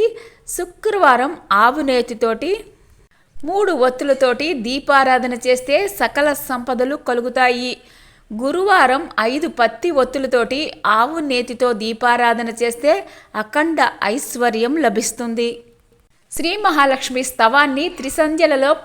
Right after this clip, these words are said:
పఠిస్తే మహాధనవంతులు అవుతారు. ప్రతిరోజు సంపుటిత సహిత శ్రీ సూక్తం చదివితే అఖండ లక్ష్మి కరుణిస్తుంది. కమల సప్తమి వ్రతాన్ని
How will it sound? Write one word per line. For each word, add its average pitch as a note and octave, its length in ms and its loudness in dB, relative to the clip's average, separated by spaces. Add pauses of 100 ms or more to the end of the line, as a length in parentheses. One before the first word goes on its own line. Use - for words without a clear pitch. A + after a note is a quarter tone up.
(100)
పఠిస్తే B3 440 -2 (520)
మహాధనవంతులు B3 960 0 (160)
అవుతారు. B3 520 2 (720)
ప్రతిరోజు F4 640 2 (160)
సంపుటిత C#4+ 520 -2 (260)
సహిత C4 360 -2
శ్రీ B3 320 -6
సూక్తం A#3+ 480 -4 (120)
చదివితే C4 440 2 (560)
అఖండ E4+ 420 -2 (120)
లక్ష్మి C#4+ 320 -4
కరుణిస్తుంది. C4 800 -2 (640)
కమల D#4+ 340 2 (220)
సప్తమి D#4 440 -2
వ్రతాన్ని B3+ 540 0